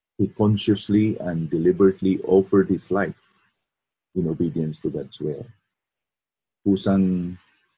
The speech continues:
sinusurrender at pinalalim niya yung sarili niya sa kalooban ng Panginoon. Let me, um,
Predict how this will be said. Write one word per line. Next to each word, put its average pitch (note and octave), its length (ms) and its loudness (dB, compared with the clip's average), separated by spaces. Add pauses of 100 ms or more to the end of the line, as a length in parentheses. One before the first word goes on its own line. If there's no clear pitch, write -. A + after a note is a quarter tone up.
(100)
sinusurrender F2 880 2
at - 80 -14 (680)
pinalalim F2+ 640 -2
niya F2+ 260 -2
yung E2+ 220 -6
sarili F2+ 480 -2
niya E2+ 240 -4
sa - 160 -18
kalooban D#2 480 -6
ng D2 160 -20
Panginoon. D2 480 -14 (880)
Let B2 180 0
me, B2 400 2 (960)
um, F2 560 -4